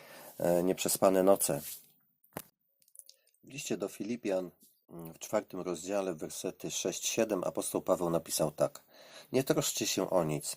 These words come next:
ale we wszystkim w modlitwie i błaganiach z dziękczynieniem powierzcie prośby wasze Bogu.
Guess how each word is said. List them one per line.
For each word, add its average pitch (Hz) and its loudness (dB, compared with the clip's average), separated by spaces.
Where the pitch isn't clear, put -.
ale 95 0
we 87 2
wszystkim - 0
w 92 -4
modlitwie 98 0
i 95 -2
błaganiach 92 2
z 85 -2
dziękczynieniem 98 2
powierzcie 98 0
prośby 87 0
wasze 85 0
Bogu. 78 -2